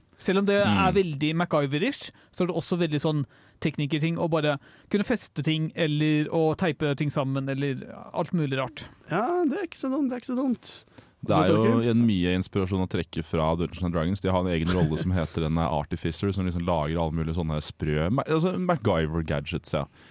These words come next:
Speaker 2: Gaffateip kan du sikkert bruke til en eller annen sånn der, eh, felle, eller, eh, ja, høyt alkoholkonsum. Det er mye du kan legge inn her som, eh, en typisk, eh, lydtekniker gjør da,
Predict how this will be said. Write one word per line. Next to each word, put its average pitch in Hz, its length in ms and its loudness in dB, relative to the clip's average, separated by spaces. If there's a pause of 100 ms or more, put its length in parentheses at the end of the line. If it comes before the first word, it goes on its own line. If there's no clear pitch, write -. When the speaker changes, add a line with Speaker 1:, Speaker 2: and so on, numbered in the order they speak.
(160)
Speaker 2:
Gaffateip 98 800 0
kan 98 160 -2
du 92 40 0
sikkert 92 400 -4
bruke 85 320 -2
til 85 120 -2
en 80 120 0
eller 78 80 -2
annen 80 160 -2
sånn 80 160 -4
der, 76 160 -4
eh, 69 840 -6
felle, 76 800 -4
eller, 73 380 -4 (100)
eh, 73 420 -4 (920)
ja, 143 340 4 (240)
høyt 87 240 -2
alkoholkonsum. 90 1080 -2
Det 95 40 2
er 104 80 2
mye 113 140 2
du 104 100 0
kan 131 180 -2
legge 101 240 0
inn 82 120 0
her 85 200 0
som, 90 420 0
eh, 87 840 0 (480)
en 95 80 -6
typisk, 90 600 -4
eh, 90 440 2 (320)
lydtekniker 101 920 2
gjør 104 240 4
da, 139 120 4